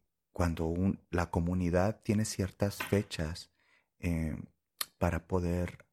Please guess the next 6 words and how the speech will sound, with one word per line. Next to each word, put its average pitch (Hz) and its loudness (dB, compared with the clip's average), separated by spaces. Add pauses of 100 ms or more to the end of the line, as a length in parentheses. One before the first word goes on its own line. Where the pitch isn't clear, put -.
(120)
resarcir - -2
problemas 90 0 (520)
y 104 -2
conectar 87 2
entre 85 -2
ellos 82 -10